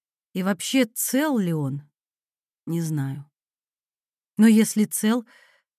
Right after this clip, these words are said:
где и жить внукам, как не в доме деда? Ведь я правильно, Семен, рассудила? Ведь так? Хотела идти туда вместе с ребятами,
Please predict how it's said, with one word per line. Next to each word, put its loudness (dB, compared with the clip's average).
где 4
и 4
жить 0
внукам, 0
как -8
не 4
в -4
доме 2
деда? -4
Ведь -4
я 2
правильно, 0
Семен, -2
рассудила? -8
Ведь -6
так? -6
Хотела 0
идти -2
туда -2
вместе 0
с -10
ребятами, -2